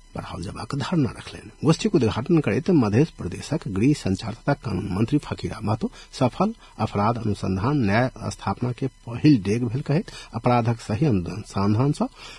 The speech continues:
न्याय स्थापना तथा सुशासन में भारी मदद पहुंचबाक बात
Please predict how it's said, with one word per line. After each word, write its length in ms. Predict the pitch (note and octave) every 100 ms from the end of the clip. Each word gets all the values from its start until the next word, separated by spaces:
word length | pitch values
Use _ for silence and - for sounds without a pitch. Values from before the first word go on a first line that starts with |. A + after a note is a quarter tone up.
| -
न्याय 260 | G#2+ A#2 A#2 -
स्थापना 460 | F#2+ - G2+ D3 F#3+
तथा 320 | - - G2
सुशासन 500 | - G#2+ - - E3+
में 140 | - - - - F#2
भारी 320 | E2+ G2+ C#3
मदद 260 | A#2+ G2 B2
पहुंचबाक 520 | - E2+ - D2+ - F#2
बात 300 | - -